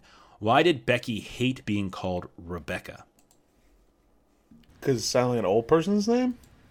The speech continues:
Speaker 2: Is that
Speaker 1: No,
Speaker 2: why?
Speaker 1: that's incorrect. You had the first part of it. It's because it sounds like an accusation, uh, which I, I never really understood that line. It didn't make sense
Speaker 2: What?
Speaker 1: to me.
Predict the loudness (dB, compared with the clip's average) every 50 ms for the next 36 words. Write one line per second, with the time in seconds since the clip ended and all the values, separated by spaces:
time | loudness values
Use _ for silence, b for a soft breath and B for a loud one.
0 | _ -20 -20 -20 -6 -2 -2 0 2 4 4 2 2 2 0 0 0 0 -2 -4
1 | -4 -4 -6 -6 -6 -4 -4 -4 -4 -6 -10 -12 B B B B -2 0 2 2
2 | 4 2 2 0 0 2 2 2 2 0 -2 -2 -2 -2 -2 -6 -10 -14 -16 -18
3 | _ _ -12 -10 -8 -6 -2 0 0 0 0 -2 -4 -2 0 2 2 2 0 0
4 | -2 -8 -10 -8 -2 -2 -2 -2 -2 -6 -6 -6 -6 -6 -4 -6 -8 -8 -8 -10
5 | -8 -8 -10 -10 -10 -14 -20 -20 _ _ -20 -16 -16 -16 -14 -14 -12 -10 -10 -10
6 | -12 -12 -14 -14 -14 -14 -12 -12 -10 -4 -2 0 0 2 2 0 0 -2 0 2
7 | 2 4 6 6 4 6 6 6 8 8 6 2 0 -4 -6 -6 -6 -6 -6 -8
8 | -4 2 6 8 10 12 12 12 12 10 8 4 -2 -6